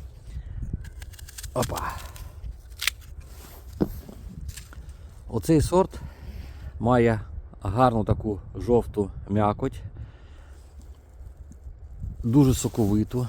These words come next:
Давайте по-, побачимо по соку. Бачите, натискаю, і воно... Ого,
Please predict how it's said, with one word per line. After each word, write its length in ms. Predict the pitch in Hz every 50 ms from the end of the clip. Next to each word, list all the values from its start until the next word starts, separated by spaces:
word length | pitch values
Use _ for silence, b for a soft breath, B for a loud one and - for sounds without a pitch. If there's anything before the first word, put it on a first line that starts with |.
| 104 98 90
Давайте 340 | 98 92 98 104 101 - -
по-, 160 | - - 95 - - - - - - - -
побачимо 520 | 104 95 98 95 95 - - 92 90 87
по 120 | - 95
соку. 400 | - - - 95 92 - - - - - - - - - - - - - - - - - - - b b b b b b b b b b b b b b -
Бачите, 440 | 120 101 98 113 117 - - - 95
натискаю, 560 | 92 98 - - 92 - - - 131 131 110
і 40 | 95
воно... 360 | 92 92 95 98 104 107 101 - - - - - - - - - - - - - - -
Ого, 520 | 127 123 113 98 101 135 147 131 110